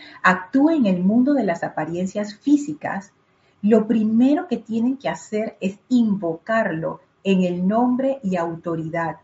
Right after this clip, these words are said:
de su propio ser divino, su propia presencia yo soy individualizada.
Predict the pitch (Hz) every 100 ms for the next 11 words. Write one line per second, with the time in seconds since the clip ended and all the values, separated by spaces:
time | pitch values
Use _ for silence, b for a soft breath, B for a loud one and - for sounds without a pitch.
0 | _ _ _ _ - 185 - 180 - 208
1 | 226 240 240 - 208 196 185 170 165 180
2 | 160 151 - - 196 190 220 247 254 247
3 | 180 - 190 190 196 185 180 - - 214
4 | 240 _ 240 226 208 185 165 160 156 156
5 | 156 151 _ - 160 160 151 143